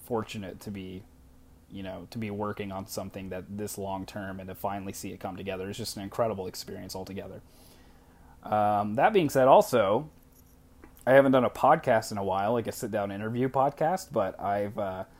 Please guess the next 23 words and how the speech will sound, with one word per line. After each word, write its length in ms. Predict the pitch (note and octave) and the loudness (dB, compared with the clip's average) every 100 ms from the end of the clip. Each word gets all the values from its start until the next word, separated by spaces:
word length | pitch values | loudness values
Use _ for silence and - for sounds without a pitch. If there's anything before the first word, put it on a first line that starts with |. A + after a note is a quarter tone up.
| - - - - - | -20 -20 -20 -18 -6
been 140 | A2+ | -2
talking 360 | B2+ A#2 B2 B2 | 2 2 2 -2
with 120 | B2 | -2
someone, 440 | C3 A#2+ B2+ C3 | 0 2 2 2
and 180 | B2 A2 | 0 -2
we've, 280 | A#2 B2 G2+ | -2 -2 -2
we've 240 | A2+ B2 | -2 -2
planned 260 | - A#2 A2+ | -2 -2 -2
on 120 | G#2+ | -2
having 340 | G#2+ G#2 G#2+ G2+ | -2 -2 -2 -4
a, 580 | F#2+ G2 E2 G2+ F#2 G2+ G2+ | -4 -4 -6 -8 -8 -12 -8
a, 40 | |
an 80 | A2 | -6
interview, 520 | A#2 C3+ C#3 D3+ D#3 | -4 -2 0 0 0
a 60 | G#2 | -2
chat 480 | - A2 C3+ - - - - | -4 -2 -2 -4 -12 -20 -4
for 140 | A2 | -2
a 40 | |
while, 540 | F#2+ F#2+ A#2 D3 F3+ F3 - - | 0 0 0 0 -2 -8 -16 -12
and 400 | G#2+ G#2+ G#2+ G#2+ | -8 -6 -6 -6
she 460 | - G#2+ G#2 G2+ - | -6 -6 -4 -6 -2
finally, 560 | A2+ A2+ A2+ A2+ A2 G#2+ | -2 -2 -4 -4 -2 0
uh, 220 | G#2 | 0